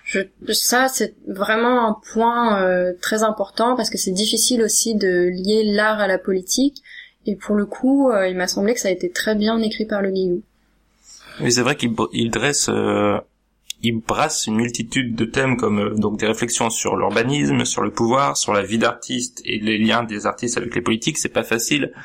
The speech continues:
Speaker 2: généralement, de parler de tout ça dans un livre sans être, euh, ni, euh, trop, euh, didactique, ni trop lourd dans, dans le style. Lui, il arrive de le faire, à le faire de manière assez sobre, euh, au prix de quelques répétitions, comme, comme on l'a dit.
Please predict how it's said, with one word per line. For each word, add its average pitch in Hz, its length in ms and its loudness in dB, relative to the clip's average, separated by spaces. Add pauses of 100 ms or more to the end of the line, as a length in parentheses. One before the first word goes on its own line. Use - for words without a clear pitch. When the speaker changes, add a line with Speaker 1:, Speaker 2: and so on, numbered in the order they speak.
(240)
Speaker 2:
généralement, 110 600 4
de 104 120 0
parler 107 320 0
de 104 100 -2
tout - 240 -4
ça 120 240 2
dans 107 240 0
un 107 80 0
livre 113 280 2
sans 104 260 -2
être, - 240 -2
euh, 101 160 2
ni, 104 340 4
euh, 98 300 2 (400)
trop, 104 400 2
euh, 98 420 2 (420)
didactique, 123 760 0
ni 104 240 0
trop - 180 -2
lourd 120 320 2
dans, 101 200 2
dans 101 100 2
le 107 100 2
style. 151 280 0
Lui, 127 180 4
il 113 100 2
arrive 107 300 2
de 113 80 2
le 104 60 -2
faire, 107 360 -2
à 107 80 2
le 104 80 -2
faire 113 320 -2
de 104 80 -2
manière 101 500 2
assez 101 220 0
sobre, 104 380 -2
euh, 95 260 2 (260)
au 113 80 0
prix - 220 -4
de 98 140 -6
quelques 98 360 -4
répétitions, - 600 -2
comme, 95 320 -4
comme 98 180 -2
on 101 80 2
l'a 104 100 2
dit. 139 220 -2